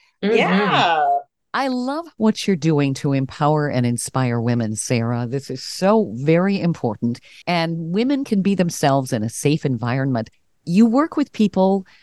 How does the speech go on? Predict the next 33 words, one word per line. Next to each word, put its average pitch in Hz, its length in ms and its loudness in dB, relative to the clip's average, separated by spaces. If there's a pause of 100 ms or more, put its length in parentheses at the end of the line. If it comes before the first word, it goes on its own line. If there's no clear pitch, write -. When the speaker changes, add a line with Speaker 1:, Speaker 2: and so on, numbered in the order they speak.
(140)
Speaker 3:
privately 156 580 -4
as 143 140 -2
well. 131 440 -2
Uh, 113 120 -6
do 147 220 -8
you 196 80 -2
work 226 180 -2
with - 100 4
Speaker 1:
Mm-hmm. 196 60 2
Speaker 3:
them 233 160 -2
remotely? 202 580 -2 (280)
Speaker 1:
I 220 80 2
do. 240 400 6
I 190 120 6
work 226 260 6
with 233 160 4
Speaker 3:
Okay. - 20 2
Speaker 1:
all 196 180 4
of 208 120 2
my 208 160 2
clients 196 360 -2
digitally. 208 460 2
I 208 120 -2
do 262 200 -2
a - 20 0
lot 226 240 -2
of 208 120 -6
leadership 202 400 -10
development 190 480 -6
work 190 280 -6
and 180 120 -8
corporate 185 400 -4
coaching, 262 720 0